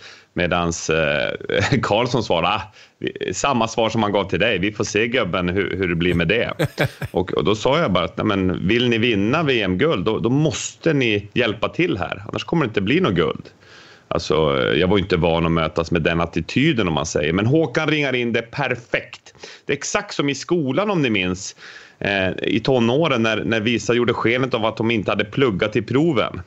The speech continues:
Speaker 1: Och ändå hade de i stort sett alla rätt. Och de hade så lätt för
Speaker 2: Ja.
Speaker 1: sig. Och det, det var, man skulle vara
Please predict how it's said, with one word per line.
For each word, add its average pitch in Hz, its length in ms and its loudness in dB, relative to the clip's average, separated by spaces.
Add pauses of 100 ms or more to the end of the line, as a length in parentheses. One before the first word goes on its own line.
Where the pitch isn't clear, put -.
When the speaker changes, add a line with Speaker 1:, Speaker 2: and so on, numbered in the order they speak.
(420)
Speaker 1:
Och 107 140 0
ändå 101 260 2
hade 98 260 0
de 95 140 0
i 90 40 -2
stort 87 240 -4
sett 90 140 -2
alla 90 280 2
rätt. - 520 -6 (440)
Och 87 100 -6
de 98 100 2
hade 95 220 2
så 98 160 2
lätt 110 360 0
för 131 240 2
Speaker 2:
Ja. 110 160 -2
Speaker 1:
sig. 95 100 4
Och 92 60 2
det, 95 200 0
det 101 120 2
var, 117 320 2
man 107 160 2
skulle 110 240 0
vara 101 140 0